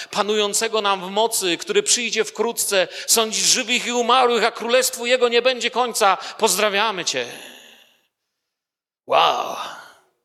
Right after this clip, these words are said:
Wiecie, o co mi chodzi? Oni potrafili.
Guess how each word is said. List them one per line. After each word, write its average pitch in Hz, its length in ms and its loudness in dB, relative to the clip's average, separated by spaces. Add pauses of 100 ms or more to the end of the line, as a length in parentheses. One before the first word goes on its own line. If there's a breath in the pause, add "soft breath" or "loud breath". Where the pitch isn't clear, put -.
(840)
Wiecie, 208 240 -2
o 170 40 -8
co 160 120 -8
mi 151 100 -10
chodzi? 123 340 -6 (120)
Oni 185 200 -8
potrafili. 190 560 -8